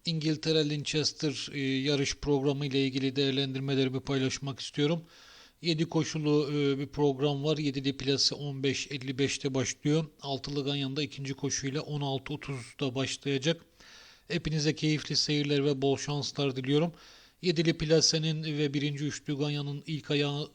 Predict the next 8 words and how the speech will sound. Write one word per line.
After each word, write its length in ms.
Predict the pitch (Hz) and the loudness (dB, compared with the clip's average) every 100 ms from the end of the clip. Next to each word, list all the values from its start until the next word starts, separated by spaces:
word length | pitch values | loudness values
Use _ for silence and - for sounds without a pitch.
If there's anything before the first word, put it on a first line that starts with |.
| _ - | _ -6
bin, 220 | 151 160 | -6 -6
e, 320 | 170 143 143 139 | -4 0 0 0
iki 320 | 139 - 143 | -4 -8 -4
bin 100 | 151 | -4
metre 540 | 143 135 - 160 151 | -4 -4 -2 0 -2
çim 240 | - - 139 | -4 -8 -8
pistte 320 | - - 147 | -6 -2 -2
koşulacak. 560 | - 113 - 139 147 | -4 -10 -6 -4 -4